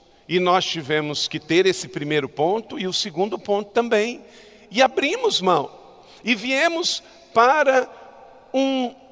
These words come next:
desconhecido, para um novo. E eu falei,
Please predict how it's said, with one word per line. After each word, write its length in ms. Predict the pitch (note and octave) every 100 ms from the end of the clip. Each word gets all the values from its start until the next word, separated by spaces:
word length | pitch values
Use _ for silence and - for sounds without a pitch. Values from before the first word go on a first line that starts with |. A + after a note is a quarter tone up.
| - -
desconhecido, 1120 | B3+ C#4+ - B3+ B3+ A#3+ - - D#4 - - - -
para 300 | A3 A#3 B3
um 100 | C4
novo. 420 | B3+ B3 C4+ C4 - - - - - - - - - _ _ _ _ _ _ _ - _ _ _ _ _ _ _ -
E 100 | D3+
eu 120 | F3
falei, 500 | D3+ D#3+ D3+ C#3+ C3